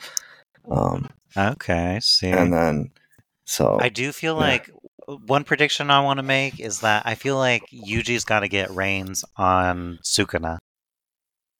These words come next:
Speaker 2: Even though he's,
Speaker 1: That's
Speaker 2: like,
Speaker 1: true.
Speaker 2: top dog, like, Y-, Yuji's gotta have something in his back pocket to rein him in, I feel like. Um,
Speaker 1: Yeah.
Speaker 2: and I feel like, you know, just how, you know, we saw a little arc of,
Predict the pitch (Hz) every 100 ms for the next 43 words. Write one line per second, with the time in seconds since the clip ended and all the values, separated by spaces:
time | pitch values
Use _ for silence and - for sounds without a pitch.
0 | - 113 120 120 113 110 95 107 101 87
1 | 101 104 104 101 107 101 98 92 90 -
2 | - - - - _ _ _ - 110 135
3 | 135 135 135 131 - 123 107 107 101 98
4 | 95 92 95 101 104 - 107 87 101 98
5 | 95 85 92 87 92 90 - 90 - -
6 | 92 87 90 92 95 92 90 90 90 85
7 | - 90 87 90 92 _ _ _ - -
8 | _ - - 98 95 92 90 90 117 107
9 | 101 98 135 135 160 147 127 127 117 113
10 | 120 123 101 - _ - 120 120 110 101
11 | 104 110 101 101 107 98 - 98